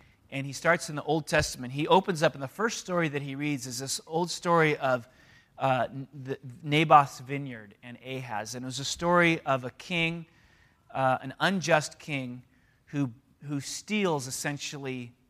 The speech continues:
the vineyard of Naboth. And Naboth can do nothing about it. And as this young Indian man from the Dalit caste is reading it, he says, "That's my story. My family has had everything taken away unjustly.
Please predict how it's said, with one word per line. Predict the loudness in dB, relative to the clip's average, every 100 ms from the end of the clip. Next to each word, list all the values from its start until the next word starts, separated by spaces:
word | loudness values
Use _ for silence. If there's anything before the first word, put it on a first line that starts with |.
| -14
the | -6 -6
vineyard | -4 0 0 0 -2 -4 -12 _ _ _
of | -12 -8
Naboth. | -2 0 0 -2 -4 -10 _ _ _ _ _ _ -10
And | -6 0
Naboth | 2 4 2 -2 _ _
can | -6
do | -2 4
nothing | 4 4 -4 -4 -8
about | 0 4 4
it. | 2 -10 _ _ _ _ _ _ _
And | 0 2 2 -2 -10 _ _ _ 0
as | 0 0
this | -2 -2 -4 -6
young | 0 0 0
Indian | -4 -4 0 0 0 -6 -8
man | -4 -2 -2
from | -4 -6
the | -6
Dalit | -4 -4 -2 -4
caste | -2 2 2 2
is | -10 -4
reading | 4 4 4
it, | -4 -14 _ _ _ -16
he | -8
says, | -6 2
"That's | 4 4 0
my | -2 0
story. | -2 -2 -2 -2
My | 6 6
family | 6 2 2 0
has | -4 0
had | 0 2
everything | 0 0 -2 -4 -4
taken | -4 -4 -4
away | 0 0 0
unjustly. | -6 -8 -4 -4 -6 -14 -18